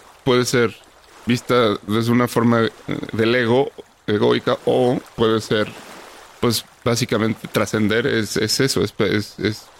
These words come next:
dejar, eh, establecido, eh, algo para que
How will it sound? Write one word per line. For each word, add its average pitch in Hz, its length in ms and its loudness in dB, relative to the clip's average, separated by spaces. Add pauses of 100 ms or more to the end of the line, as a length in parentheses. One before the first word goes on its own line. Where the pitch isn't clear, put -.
(240)
dejar, 117 500 -4 (880)
eh, 98 600 0
establecido, 123 1000 2 (340)
eh, 92 520 -4 (1000)
algo 127 320 2
para 101 260 -2
que 92 280 -2